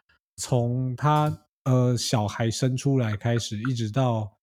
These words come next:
十五岁，诶，是十五岁吗？对，大概国中的时候，十五岁，他才第一次全家出去旅游欸。你知道我那时候听到这，这件事的时候，我真的是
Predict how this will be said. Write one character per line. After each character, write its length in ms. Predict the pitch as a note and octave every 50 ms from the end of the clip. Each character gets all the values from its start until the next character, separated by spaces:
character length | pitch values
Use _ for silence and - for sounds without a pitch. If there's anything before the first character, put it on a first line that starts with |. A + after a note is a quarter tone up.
| _ _ _ _ _ _ _
十 420 | - - - - C3 B2+ C3+ D3 F3
五 320 | F3 F3+ C#3+ A#2 G#2 G#2
岁， 380 | G2+ - - - E3 B2+ G2+ G#2
诶， 180 | B2+ D3+ F3
是 120 | E3+ F3+ E3+
十 140 | C3 C3+
五 120 | A#2+ G#2 G2
岁 200 | - B2+ A#2 G#2+
吗？ 200 | G#2 G#2 G2+ G#2 G#2
对， 200 | B2+ A2+ G#2 G2+
大 160 | G#2 - C#3+
概 140 | C3+ C#3 B2+
国 200 | - A2+ G#2 G#2
中 180 | - A2 G#2+ G#2+
的 80 | G#2
时 120 | G2 G#2+ A2+
候， 80 | G#2+ G2+
十 240 | - - - C3+
五 120 | D#3+ D#3 B2+
岁， 380 | - - - C3+ B2 A2 - _ _ _ _ _ _ _
他 120 | - A#3+
才 160 | - G#3 D3 C3+ B2+ - _ _
第 280 | - A3+ G#3 G3 G3 G3
一 40 | F#3
次 280 | F#3 - - F#3+ D3
全 340 | B2 - - B2 G#2+ A2+ B2+
家 220 | B2 D#3 D3+ D3
出 160 | C#3 - C#3+ C3+
去 180 | - - D3+
旅 220 | B2 A2+ G2+ F#2+ G2
游 180 | G2 G2 G2+ G2+
欸。 100 | G2+ G2+
你 120 | G2+ G#2
知 140 | G#2+ A#2+ D3
道 400 | D3 F#3+ F#3 F3 C#3 G#2+ G#2 - -
我 120 | A#2 A2+
那 100 | A#2+ D#3+
时 80 | F3+ D#3+
候 60 | E3+
听 220 | D#3+ - D#3 D3 D3
到 200 | E3 D#3+ C#3 A#2
这， 240 | G#2+ - D3+ D3 C3
这 200 | - - - D3+
件 160 | C3+ C#3+ C3+
事 140 | B2 - C#3
的 60 | A#2
时 120 | G2+ -
候， 60 | B2+ A2+
我 100 | G#2+ G#2
真 140 | G#2+ B2
的 60 | A#2+ G#2
是 340 | - B2 A#2+ A2+ G#2 G#2